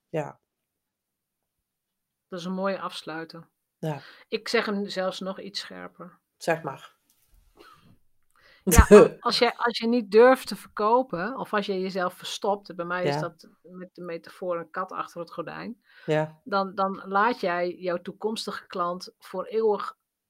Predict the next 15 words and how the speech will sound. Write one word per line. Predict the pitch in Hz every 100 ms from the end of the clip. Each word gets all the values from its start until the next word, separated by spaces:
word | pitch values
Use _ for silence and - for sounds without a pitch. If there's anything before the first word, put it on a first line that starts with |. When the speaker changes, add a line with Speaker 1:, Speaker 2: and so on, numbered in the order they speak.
| _ _ -
Speaker 2:
huilend | - 180 208 247 214 196 196
achter | - 226 - 185 180
op | 202
een | 190
zolderkamertje. | 196 233 208 160 160 165 - 180 _
Die | - 190
wordt | 190
Speaker 1:
Nou, | 196
Speaker 2:
nooit | 233
Speaker 1:
kijk. | 190 156
Speaker 2:
gelukkig, | 202 - -
die | 180
wordt | 175 185
nooit | 196 226 208
rijk. | 185 180 180 - -